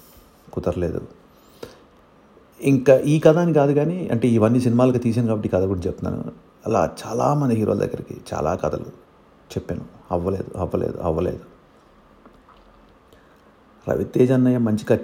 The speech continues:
చేసుకో, సినిమా చేద్దాం అని అన్నాడు షాక్ అప్పుడు. కానీ ఎలా అడుగుతాం? ఒక అవకాశం ఇస్తే నిలబెట్టుకోలేక,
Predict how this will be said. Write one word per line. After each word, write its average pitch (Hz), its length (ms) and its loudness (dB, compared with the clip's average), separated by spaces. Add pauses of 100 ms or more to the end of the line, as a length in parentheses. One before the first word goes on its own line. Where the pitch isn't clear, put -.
చేసుకో, 113 360 0
సినిమా 107 280 -4
చేద్దాం 101 280 -2
అని 110 120 0
అన్నాడు 131 220 -2
షాక్ 82 240 -2
అప్పుడు. - 320 -6
కానీ 139 480 -4 (220)
ఎలా 107 160 0
అడుగుతాం? 147 420 -2 (160)
ఒక 98 120 -6
అవకాశం 110 320 2
ఇస్తే 117 180 -4
నిలబెట్టుకోలేక, 104 640 0